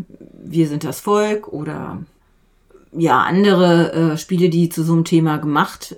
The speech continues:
äh, worden sind. Aber auch Spiele, die so ein bisschen,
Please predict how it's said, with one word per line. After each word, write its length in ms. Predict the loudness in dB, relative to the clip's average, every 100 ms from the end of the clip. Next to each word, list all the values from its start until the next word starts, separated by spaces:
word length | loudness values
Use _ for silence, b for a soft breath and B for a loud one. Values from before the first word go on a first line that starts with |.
| -8
äh, 400 | -2 2 2 0 -4
worden 440 | -4 0 0 0 0
sind. 440 | 0 0 -4 -8 _ _ _ _ _ _
Aber 220 | 2 2
auch 220 | 4 2 0
Spiele, 440 | -4 -2 2 2
die 120 | 2
so 100 | 0
ein 140 | 2 2
bisschen, 580 | 0 0 2 4 2